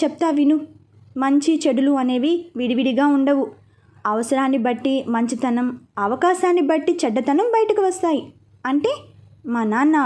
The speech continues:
అవకాశవాది అంటావా?" "ఆ మాట నేను అనలేదు, ముందు ముందు నీకే తెలుస్తుంది. నువ్వన్నట్లు అదే జరిగితే నువ్వే గ్రేట్ అని ఒప్పుకుంటా. నేను గొప్పవాడిని అని అనిపించుకోవడానికి మీ తండ్రి కూతులను విడదీయను."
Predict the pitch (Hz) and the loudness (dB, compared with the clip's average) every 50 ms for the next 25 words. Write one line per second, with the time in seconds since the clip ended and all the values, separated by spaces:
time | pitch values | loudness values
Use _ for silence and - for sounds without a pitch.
0 | 233 - - 208 220 262 254 440 494 480 453 415 339 302 269 233 285 269 220 214 | 0 -2 -2 -2 -2 0 2 2 2 2 2 2 2 2 2 2 2 2 0 0
1 | 220 208 185 190 214 294 370 480 - - - - _ - - - - - _ _ | -2 -2 0 0 2 2 0 0 -4 -12 -20 -20 _ -20 -20 -20 -20 -20 _ _
2 | - - - 233 233 226 226 202 196 196 269 349 554 539 466 381 302 262 240 214 | -20 -12 -8 -6 -4 -2 -2 -2 -2 -2 -2 0 0 0 2 0 0 0 0 0
3 | 226 269 311 349 349 277 247 - - - - - - _ _ _ _ - 233 233 | 0 0 2 2 2 0 -2 -4 -6 -10 -18 -20 -20 _ _ _ _ -8 -4 -2
4 | 233 247 277 269 277 277 320 330 311 311 302 311 320 302 320 311 311 320 - 320 | 0 0 0 2 2 2 2 2 2 0 0 0 0 0 0 0 0 0 0 0
5 | 311 302 294 240 - - - _ _ _ _ _ _ _ _ _ _ - _ - | 2 2 0 0 -4 -10 -18 _ _ _ _ _ _ _ _ _ _ -20 _ -16
6 | - 247 240 240 233 226 220 220 233 254 254 247 262 294 330 330 330 - - - | -10 -8 -6 -4 -2 -2 -2 -2 -2 -2 -2 0 0 0 0 -2 -4 -8 -8 -6
7 | 226 226 220 233 262 269 233 - 240 254 226 254 - 262 262 262 262 - - 254 | -4 -2 0 2 0 2 2 0 0 0 -2 -2 -2 -2 -4 -4 -4 -8 -6 -4
8 | 254 269 277 254 254 359 392 302 294 294 311 302 349 330 403 480 453 427 427 427 | -2 -2 0 0 0 0 0 0 0 0 0 2 0 0 2 2 0 0 0 0
9 | 415 427 392 359 370 302 247 - - - - - - - _ _ _ _ _ _ | 2 2 2 2 0 -2 -2 -4 -8 -18 -20 -20 -20 -20 _ _ _ _ _ _
10 | _ - - - - - 339 370 359 359 254 214 220 208 214 302 285 330 320 311 | _ -20 -20 -12 -4 -2 0 2 2 2 2 2 0 0 2 0 2 2 2 4
11 | 311 302 311 311 302 - 277 277 294 277 262 269 262 294 277 277 - - 262 262 | 4 4 4 2 2 0 2 2 2 2 2 0 2 0 0 0 0 -2 0 0
12 | 240 247 247 254 254 320 339 339 311 339 - - 294 311 330 320 330 349 302 294 | 0 0 0 0 0 0 0 0 0 -2 -4 -2 0 2 2 2 2 2 2 4
13 | 302 294 320 339 339 339 320 320 330 302 302 320 392 466 415 381 370 381 330 392 | 4 4 2 2 2 0 0 0 2 2 2 2 2 2 2 2 2 2 4 2
14 | 370 370 359 339 - | 2 4 2 2 0